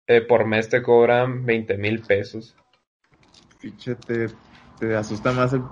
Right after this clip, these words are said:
Speaker 2: el pinche precio, güey, que los fantasmas.
Speaker 1: Ya sé, güey.
Speaker 2: <laughs>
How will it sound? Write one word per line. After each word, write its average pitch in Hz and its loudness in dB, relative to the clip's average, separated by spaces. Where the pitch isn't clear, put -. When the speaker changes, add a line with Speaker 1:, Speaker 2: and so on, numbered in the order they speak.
Speaker 2:
el 139 0
pinche 120 -4
precio, 135 2
güey, 135 2
que 120 -6
los 107 -6
fantasmas. 131 -2
Speaker 1:
Ya 127 10
sé, 123 6
güey. 135 6
Speaker 2:
<laughs> - -2